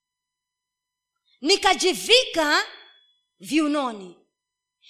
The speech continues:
na, nalo neno la Bwana likani-, likanijia mara ya pili." Baada ya kuwa amenunua huo mshipi,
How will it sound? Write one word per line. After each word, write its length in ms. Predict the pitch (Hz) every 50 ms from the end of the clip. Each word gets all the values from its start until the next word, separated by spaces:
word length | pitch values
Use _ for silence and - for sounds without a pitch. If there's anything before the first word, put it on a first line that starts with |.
| - - -
na, 340 | - 247 285 320 370 392 403
nalo 580 | 403 359 302 320 311 349 453 494 494 466 427 415 392
neno 240 | 415 440 440 415 392
la 140 | 370 349 339
Bwana 560 | 240 330 392 415 415 415 392 370 359 349 - -
likani-, 680 | 285 285 320 311 - 320 302 294 302 277 220 - - - -
likanijia 800 | 269 262 254 294 294 285 262 262 269 269 202 - 302 330 285
mara 300 | 269 262 269 262 262 240
ya 160 | 226 220 214 208
pili." 480 | - - 240 233 202 185 170 165 170 - _ _ _ _ _ _ _ _ _ _
Baada 400 | 185 - 381 427 440 440 415 392 359
ya 140 | 359 349 349
kuwa 220 | 370 392 403 381
amenunua 500 | 370 349 339 320 320 320 330 359 370 349
huo 240 | 320 311 339 320 285
mshipi, 680 | 262 254 240 - - 285 269 - - 202 175 - _